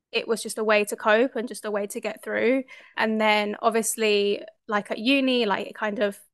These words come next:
multiplies that because everyone's drinking and everyone's going out and it's like, you know what, it's freshers and all these things, like, it's so much focus around, like, drinking and, like, going out and socializing. And yeah, it was, like, kind of like a coping thing.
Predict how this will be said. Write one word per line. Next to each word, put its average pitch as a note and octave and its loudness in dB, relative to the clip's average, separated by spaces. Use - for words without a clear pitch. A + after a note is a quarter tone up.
multiplies A3 2
that G3 2
because G3+ -2
everyone's A#3+ 4
drinking A3 -4
and - 2
everyone's A#3 2
going G#3 -2
out G3 0
and G3 -6
it's - -8
like, - -6
you A3+ -6
know G#3+ 0
what, G3+ 0
it's - -6
freshers A3+ 2
and G#3+ 2
all A3+ 2
these A3 0
things, A3+ -2
like, - -2
it's - 0
so A#3 6
much G#3 -2
focus A3+ 0
around, G3 -2
like, - -6
drinking B3 0
and, G#3 0
like, G3+ -2
going G#3+ 6
out C#4 8
and G3+ -6
socializing. G#3+ 0
And G3+ -2
yeah, G#3+ 0
it A3+ 2
was, A#3 6
like, - 2
kind A#3+ 0
of A3 2
like A3 -2
a G#3+ -6
coping G3+ -4
thing. G3 -4